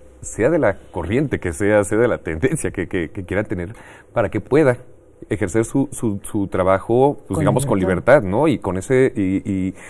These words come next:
Speaker 1: y de esa forma, pues, proporcionar, como mencionaba Edgar, pues, toda, toda, todas las, las posibilidades o todas las opciones a,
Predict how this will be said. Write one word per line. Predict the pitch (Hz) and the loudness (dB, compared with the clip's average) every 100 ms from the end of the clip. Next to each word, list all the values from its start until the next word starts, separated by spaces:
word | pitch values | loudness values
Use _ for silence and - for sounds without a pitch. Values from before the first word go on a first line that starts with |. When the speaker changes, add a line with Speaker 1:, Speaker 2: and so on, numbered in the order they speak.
| - - | -14 -2
Speaker 1:
y | |
de | 98 | 0
esa | 101 123 | 0 0
forma, | - 113 135 | 2 4 2
pues, | 113 | 0
proporcionar, | - 90 90 87 90 107 | -6 -6 -6 -6 -4 -2
como | 120 101 | -2 -4
mencionaba | 87 87 87 95 107 110 98 | -4 -8 -6 0 2 4 4
Edgar, | 101 98 113 - - - - - | 2 2 0 -4 -20 -20 -20 -10
pues, | 90 | -8
toda, | - 110 120 117 | 0 4 4 4
toda, | - 120 123 | 2 0 0
todas | - 117 123 | 0 2 4
las, | 123 104 - 95 | 4 2 -2 -10
las | 101 | -10
posibilidades | - 104 107 107 123 120 | -6 -4 -2 0 0 -2
o | |
todas | 90 117 | -2 0
las | 123 101 | 0 -2
opciones | 80 101 110 87 - | -6 -2 -2 -2 -4
a, | 85 | -4